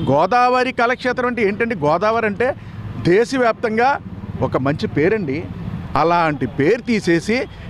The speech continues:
మీకు పార్టీ పనిచేసి నీ కోసం పనిచేసిన ఒక వ్యక్తి పేరు పెట్టేస్తున్నారు. ఏమండి, మీకు ప్రేమ ఉంటే అభిమానం ఉంటే దూరంపూడి చంద్రశేఖర్ రెడ్డి గారు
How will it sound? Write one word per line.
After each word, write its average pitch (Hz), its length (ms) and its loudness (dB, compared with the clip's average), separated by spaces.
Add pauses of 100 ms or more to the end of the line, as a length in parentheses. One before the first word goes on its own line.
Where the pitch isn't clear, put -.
(100)
మీకు 185 240 0
పార్టీ 175 400 2
పనిచేసి 220 440 0
నీ 190 200 0
కోసం 233 300 -2
పనిచేసిన 202 480 -2 (400)
ఒక 214 160 4
వ్యక్తి 165 240 -4
పేరు 302 180 0
పెట్టేస్తున్నారు. 190 560 -2 (680)
ఏమండి, 208 380 2 (240)
మీకు 190 160 2
ప్రేమ 185 340 2
ఉంటే 240 200 0
అభిమానం 214 320 2
ఉంటే 208 200 -2
దూరంపూడి 190 400 0
చంద్రశేఖర్ 202 380 0
రెడ్డి 202 180 0
గారు 214 200 2